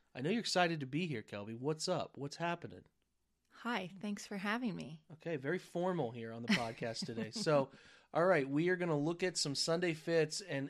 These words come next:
Speaker 1: and I've gotta say, they traveled really well in this one. It starts with J O K participating in the, um, twenty twenty-three, what is it, the Heritage Program, which is really cool for Africa. He's representing Ghana. He's been doing this all year,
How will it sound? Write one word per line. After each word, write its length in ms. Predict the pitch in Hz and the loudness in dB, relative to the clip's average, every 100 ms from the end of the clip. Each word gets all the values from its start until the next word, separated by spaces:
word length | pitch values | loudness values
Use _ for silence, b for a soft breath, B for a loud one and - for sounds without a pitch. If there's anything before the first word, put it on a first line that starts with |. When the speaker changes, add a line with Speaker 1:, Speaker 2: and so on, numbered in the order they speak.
| - | -4
Speaker 1:
and 160 | 135 135 | 0 4
I've 160 | 165 | 4
gotta 200 | 170 175 156 | 6 4 4
say, 580 | - 165 151 139 127 b b b b - | 2 4 6 4 2 b b b b 0
they 200 | 139 143 | 2 2
traveled 600 | - 160 160 151 139 139 | 2 4 6 4 0 -4
really 340 | 156 139 143 131 | -4 0 2 2
well 300 | 127 123 117 | 0 -2 -4
in 80 | 113 | -6
this 220 | 110 - | -8 -8
one. 160 | 110 - | -10 -8
It 80 | 131 | -4
starts 340 | - 208 - | 2 2 2
with 100 | 165 | -2
J 220 | 135 165 | 2 2
O 40 | 156 | 2
K 520 | 156 160 151 123 123 - | 2 2 4 2 -2 -6
participating 720 | 139 156 151 147 151 147 139 | -4 -2 -2 2 4 4 2
in 120 | 131 | 0
the, 220 | 127 120 - _ _ _ _ _ _ | 0 -2 -6 _ _ _ _ _ _
um, 460 | 127 127 123 120 117 _ _ _ _ - | -6 -4 -4 -8 -12 _ _ _ _ -4
twenty 240 | 165 156 | 0 2
twenty-three, 400 | 156 151 143 151 | 4 2 4 4
what 120 | 143 | 4
is 140 | 151 135 | 4 2
it, 80 | 131 | -2
the 60 | |
Heritage 380 | 123 147 170 170 | 4 4 4 4
Program, 420 | 185 185 196 208 | 4 4 4 2
which 180 | 180 151 | 0 0
is 100 | 131 | -2
really 260 | 135 151 143 | 2 2 2
cool 240 | - 151 156 | 2 0 2
for 160 | 143 | 0
Africa. 420 | 127 135 165 160 | 2 2 2 -2
He's 200 | 156 131 | -2 0
representing 440 | 139 139 135 131 123 | -2 -2 -4 -4 -4
Ghana. 300 | 123 131 143 | -4 -2 -2
He's 100 | 127 | -2
been 140 | 127 | -4
doing 240 | 123 131 127 | -2 -2 -2
this 160 | 123 | -4
all 100 | 127 | -4
year, 380 | 123 123 135 | -2 -2 -2